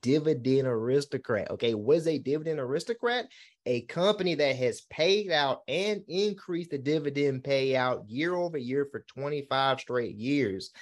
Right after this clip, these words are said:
Like, Nike is a growth company, but now we're talking about them becoming a dividend aristocrat. Like, this is, this is what I like to see in terms of value, when, when I see value in terms of companies. Now, the dividends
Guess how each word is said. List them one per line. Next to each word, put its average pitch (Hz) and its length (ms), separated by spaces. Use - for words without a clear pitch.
Like, 127 200
Nike 208 380
is 180 120
a 139 80
growth 147 420
company, 170 420
but 147 200
now 180 280
we're 196 120
talking 175 400
about 156 500
them 170 180
becoming 151 380
a 107 40
dividend 147 440
aristocrat. 117 800
Like, 107 260
this 185 440
is, 185 180
this 196 220
is 202 100
what 180 220
I 170 80
like 156 280
to 143 120
see 147 480
in 123 100
terms 131 460
of 104 220
value, 110 600
when, 98 440
when 117 120
I 113 120
see 131 360
value 120 760
in 104 160
terms 113 300
of 110 80
companies. 131 440
Now, 101 100
the 98 100
dividends 156 600